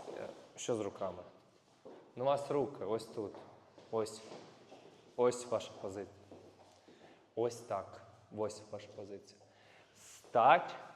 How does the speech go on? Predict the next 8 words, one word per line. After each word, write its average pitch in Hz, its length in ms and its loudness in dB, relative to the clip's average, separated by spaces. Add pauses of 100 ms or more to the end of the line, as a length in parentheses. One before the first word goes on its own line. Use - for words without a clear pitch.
(160)
а 120 420 6
стать. - 680 -6 (260)
Ось 127 200 2
позиція. - 560 -10 (500)
І 123 260 4 (200)
стать, - 680 6 (240)
а 123 360 4
стать. - 500 -4